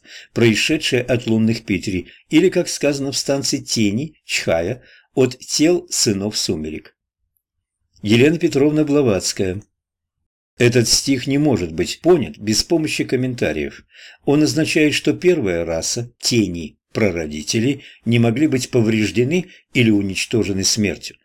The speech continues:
Будучи настолько эфирообразными и настолько мало человечными по своему строению, они не могли быть повреждены никакой стихией, ни водою, ни огнем. Но их сыны,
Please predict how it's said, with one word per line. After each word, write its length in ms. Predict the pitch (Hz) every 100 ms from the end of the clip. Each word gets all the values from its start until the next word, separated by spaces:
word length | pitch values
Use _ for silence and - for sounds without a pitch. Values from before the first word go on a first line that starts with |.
| - - -
Будучи 360 | 120 123 120
настолько 520 | 120 117 - 127 113 123
эфирообразными 1120 | 143 117 117 95 90 87 87 80 101 117 123 - -
и 100 | 120
настолько 500 | 127 - 147 131 127
мало 320 | 123 120 123
человечными 840 | - 143 120 123 180 - - 82
по 140 | 82 90
своему 360 | - 92 85
строению, 640 | 82 - 92 82 76 78 85 - -
они 220 | 135 131 135
не 100 | 135
могли 280 | 131 131
быть 200 | 120 120
повреждены 600 | - 110 113 104 107 127
никакой 500 | 143 120 151 123 131
стихией, 600 | 139 - 135 - 90 80 - -
ни 200 | - 127
водою, 560 | 151 160 156 165 165 160 _ -
ни 120 | 95
огнем. 580 | 90 98 123 101 - _ _ 117
Но 100 | 113
их 160 | 107
сыны, 540 | - 113 92 143 120